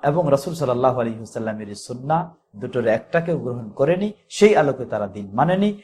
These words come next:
নিজের মন গড়া চিন্তা চেতনা অনুযায়ী হাসান হুসাইন রাদিয়াল্লাহু আনহুর নাম দিয়ে, আলী রাদিয়াল্লাহু আনহুর নাম দিয়ে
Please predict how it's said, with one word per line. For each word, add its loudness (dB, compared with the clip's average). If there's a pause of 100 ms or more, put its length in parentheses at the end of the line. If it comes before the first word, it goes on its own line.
(160)
নিজের 2
মন 6
গড়া 12
চিন্তা 0
চেতনা -2
অনুযায়ী -2 (300)
হাসান -2
হুসাইন -4
রাদিয়াল্লাহু -2
আনহুর -10
নাম -6
দিয়ে, -10
আলী -2
রাদিয়াল্লাহু -2
আনহুর -10
নাম -6
দিয়ে -4